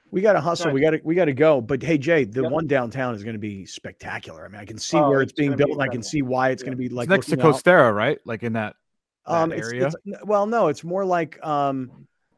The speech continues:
Speaker 1: no, it's, it, not by, we gotta hustle, but,
Speaker 3: Yeah,
Speaker 1: um,
Speaker 3: yeah.
Speaker 1: it's more like as you're pulling into the airport and you're trying to get to the terminals, they're rebuilding Terminal One, but it's before
Speaker 3: Yeah.
Speaker 1: Terminal One.
Speaker 3: Oh.
Speaker 2: Yeah.
Speaker 1: Yeah, it's amazing.
Speaker 3: Oh.
Speaker 1: What a
Speaker 3: Oh.
Speaker 1: location. What,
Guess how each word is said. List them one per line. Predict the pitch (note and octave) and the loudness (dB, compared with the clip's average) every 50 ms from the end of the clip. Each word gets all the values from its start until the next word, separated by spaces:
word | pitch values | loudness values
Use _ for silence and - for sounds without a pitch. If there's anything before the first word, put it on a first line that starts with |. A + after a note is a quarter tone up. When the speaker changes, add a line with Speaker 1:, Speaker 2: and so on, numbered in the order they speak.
| _ _ _ _ _ _ - | _ _ _ _ _ _ -8
Speaker 1:
no, | D#3+ F#3 G#3 F3+ C#3+ | -2 0 2 2 0
it's, | B2+ - - - | 0 -4 -8 -8
it, | D3 C#3+ C3+ _ _ _ - - | -8 -8 -8 _ _ _ -20 -10
not | D#3+ E3+ F#3+ F#3+ - | -6 -6 -4 -4 -2
by, | G3+ F3+ - - - | -4 -4 -4 -8 -12
we | D3 C3+ C#3 | -8 -4 -4
gotta | C#3 A2+ G#2 | -4 -4 -4
hustle, | F#2+ B2+ A#2 - - G2 | -8 -10 -10 -10 -12 -12
but, | F#2+ A2 A#2 - - | -10 -10 -10 -8 -4
Speaker 3:
Yeah, | - C3 B2+ B2+ B2+ | -4 -2 0 0 -2
Speaker 1:
um, | B2 B2 | -2 -4
Speaker 3:
yeah. | - - _ _ | -8 -12 _ _
Speaker 1:
it's | - C#3 D3 - - | -10 -10 -10 -8 -6
more | D#3+ E3+ F3+ F3+ | -2 -2 0 0
like | F3 E3+ E3 C#3+ - - C#3 D#3 | 0 0 -2 -2 -6 -10 -8 -6
as | D3+ C#3+ B2 | -6 -4 -4
you're | D3 C3 | -4 -4
pulling | - F#3+ G3 G3 F#3+ F3+ | -2 0 0 0 0 0
into | F3+ F3 E3+ | 0 0 2
the | D#3+ D#3 D#3 | 2 4 4
airport | E3+ F#3 E3 - D#3 C3 B2 A#2+ | 2 2 2 0 -2 -2 -2 -2
and | B2+ | -4
you're | B2+ B2+ B2+ | -4 -4 -6
trying | - - D#3+ D#3 D#3 | -4 -4 -2 -2 -2
to | D3+ | -2
get | D3 D#3 - | -2 -4 -4
to | D#3 | -6
the | C#3+ B2+ | -8 -6
terminals, | - E3 D#3+ E3 F3 E3+ | -4 -4 -4 -2 -2 -2
they're | D3 D3 C3 | -2 -2 -2
rebuilding | B2 D#3 F#3 E3 C#3+ E3+ E3+ D#3+ D#3+ D3 | 0 -2 -2 0 0 0 2 2 0 -2
Terminal | - - E3+ E3 D#3+ D3+ D3 | -4 -4 -4 -2 -2 -2 -2
One, | C#3+ D3+ E3+ G3+ A#3 | -2 -2 -2 -2 -2
but | G#3+ D3+ C3+ | -2 -4 -6
it's | - | -4
before | - C#3+ B2 - C3+ - F#3 F#3 | -6 -8 -8 -2 0 2 2 2
Speaker 3:
Yeah. | F3 | 2
Speaker 1:
Terminal | - - C#3+ C3 B2 A2+ G#2+ | 0 -4 -4 -4 -4 -6 -8
One. | G#2 G2 E2+ - _ _ _ _ _ _ _ _ _ _ | -10 -12 -16 -20 _ _ _ _ _ _ _ _ _ _
Speaker 3:
Oh. | A3+ B3+ C#4 - - - - _ _ _ _ _ _ _ _ _ _ _ _ _ _ _ _ _ _ | -10 -10 -10 -10 -12 -14 -20 _ _ _ _ _ _ _ _ _ _ _ _ _ _ _ _ _ _
Speaker 2:
Yeah. | A#2+ A#2 - _ | -20 -20 -20 _
Speaker 1:
Yeah, | _ G#2+ G2 F#2+ | _ -16 -16 -16
it's | - - | -14 -12
amazing. | G#2+ G#2+ G#2+ A2+ A#2 A#2 A2+ - - - | -10 -8 -6 -6 -6 -8 -8 -12 -16 -20
Speaker 3:
Oh. | _ _ | _ _
Speaker 1:
What | - A#2 C#3+ C#3 | -4 -2 0 0
a | |
Speaker 3:
Oh. | B2+ | 0
Speaker 1:
location. | A#2+ A2 - - A#2 G#2 - - E2+ F2 F2+ G2+ A2+ | -2 -4 -6 -8 -10 -12 -12 -14 -16 -16 -12 -10 -6
What, | C3+ D3 D#3+ D#3+ E3 - | -4 0 0 2 0 0